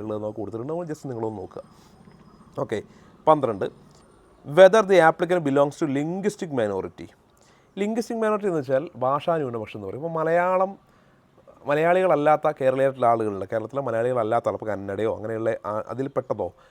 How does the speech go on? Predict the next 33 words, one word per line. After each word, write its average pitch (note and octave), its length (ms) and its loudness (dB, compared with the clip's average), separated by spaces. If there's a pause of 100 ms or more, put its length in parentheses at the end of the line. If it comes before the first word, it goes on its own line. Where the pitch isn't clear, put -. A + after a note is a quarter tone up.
(140)
അങ്ങനെ C#3 240 -6
എന്തെങ്കിലുമൊക്കെയാണ് G#2+ 680 -6 (120)
എങ്കിൽ, A2 240 -10
തമിഴ് A2 260 -6 (160)
അങ്ങനെ A2 240 -10
ആളുകളൊക്കെ G#2+ 420 -6
ആണെങ്കിൽ G2+ 260 -10 (100)
linguistic A2+ 480 -10
minority-യിൽ, G2 500 -10 (760)
ആ, - 20 -4 (1160)
യെസ് A2+ 300 -6
കൊടുക്കുക. G2 280 -4 (300)
നിങ്ങൾ G#2 160 -6 (100)
ഏതാണോ B2 340 -2 (100)
നിങ്ങളുടെ G#2+ 340 -6 (140)
മാതൃഭാഷ G2 460 -8 (140)
അത് F#2+ 120 -12
എഴുതുക. F#2+ 240 -8
കന്നഡെങ്കിൽ F#2+ 460 -8
കന്നഡ F#2 260 -8
എന്ന് F#2+ 140 -6
ഇവിടെ F2+ 160 -12
എഴുതുക, B2 240 -8
തമിഴെങ്കിൽ G2 400 -12
തമിഴ് F#2+ 180 -12
എന്ന് F2 120 -10
എഴുതുക, A#2 180 -8 (180)
നോ A#2+ 120 -2
എങ്കിൽ F#3+ 140 -12 (120)
നോ - 100 -6
എന്ന് F2+ 140 -12
കൊടുക്കുക. - 200 -20 (960)
നോ C3 60 6